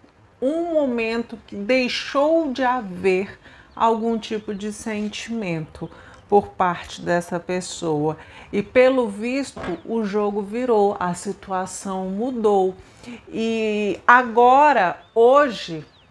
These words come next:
com a experiência, com maturidade e até mesmo com as posses que essa pessoa possui hoje,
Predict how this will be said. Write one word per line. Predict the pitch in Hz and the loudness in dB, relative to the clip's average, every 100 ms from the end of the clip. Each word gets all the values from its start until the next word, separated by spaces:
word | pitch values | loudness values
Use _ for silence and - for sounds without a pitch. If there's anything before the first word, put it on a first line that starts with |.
| - - - _ _ - | -20 -20 -20 _ _ -2
com | 226 214 | 2 2
a | 208 | 2
experiência, | 202 - 175 170 180 214 220 214 - 180 | -2 -6 -4 -2 -2 0 0 -2 -4 -8
com | - 175 156 | -8 -8 -4
maturidade | 175 247 254 233 214 208 185 185 185 185 175 - | 0 0 0 -4 -2 0 2 4 4 2 -2 -10
e | 208 233 | -2 2
até | 226 240 262 | 2 0 -4
mesmo | 247 220 220 214 | -2 -4 -4 -6
com | 214 220 | -4 -4
as | 233 - | -4 -8
posses | - 214 214 240 - - | -4 2 2 2 -4 -12
que | - | -6
essa | 160 - 165 | -6 -4 -6
pessoa | 170 165 165 160 | -4 -4 -4 -4
possui | 170 151 - 151 151 | -2 -4 -4 -8 0
hoje, | 202 233 196 175 | 2 4 2 -2